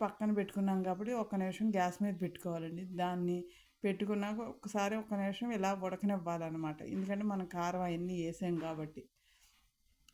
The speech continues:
పచ్చివాసన రాకుండా ఉంటది. ఈ విధంగా ఉడికినాక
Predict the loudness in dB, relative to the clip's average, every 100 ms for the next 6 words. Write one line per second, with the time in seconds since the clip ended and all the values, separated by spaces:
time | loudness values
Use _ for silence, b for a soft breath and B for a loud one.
0 | -10 -2 -2 0 2 2 0 -2 -2 -2
1 | -2 -2 -4 -6 -6 -4 -4 0 2 2
2 | 2 2 2 4 2 2